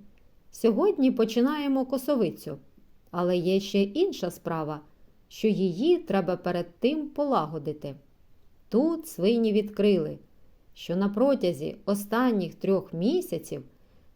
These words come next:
вивчились читати й писати старого букваря Джонсових дітей, що його, було, викинули на смітник.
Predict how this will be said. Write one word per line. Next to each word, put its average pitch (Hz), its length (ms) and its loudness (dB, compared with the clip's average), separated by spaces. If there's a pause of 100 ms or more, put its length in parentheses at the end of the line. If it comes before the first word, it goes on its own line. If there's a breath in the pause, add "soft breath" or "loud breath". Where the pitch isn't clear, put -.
вивчились 247 800 0
читати 302 720 -2
й 294 60 0
писати 277 840 -4 (240 soft breath)
старого 202 640 2
букваря 190 640 0 (400 soft breath)
Джонсових 262 640 0
дітей, 160 520 -4 (360)
що - 200 0
його, 240 360 4
було, 175 400 -2 (360 soft breath)
викинули 262 640 2
на 240 160 2
смітник. 226 640 -2